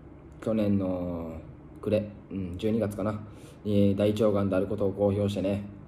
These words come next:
そこから懸命なリハビリ等を得て、えー、今年の交流戦、ロッテ戦でね、あの、見事な代打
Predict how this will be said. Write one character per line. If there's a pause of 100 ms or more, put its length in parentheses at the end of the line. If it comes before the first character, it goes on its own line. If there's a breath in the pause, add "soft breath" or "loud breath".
(380)
そ
こ
か
ら
懸
命
な
リ
ハ
ビ
リ
等
を
得
て、 (420 loud breath)
え
ー、
今
年
の
交
流
戦、
ロ
ッ
テ
戦
で
ね、 (280 loud breath)
あ
の、
見
事
な
代
打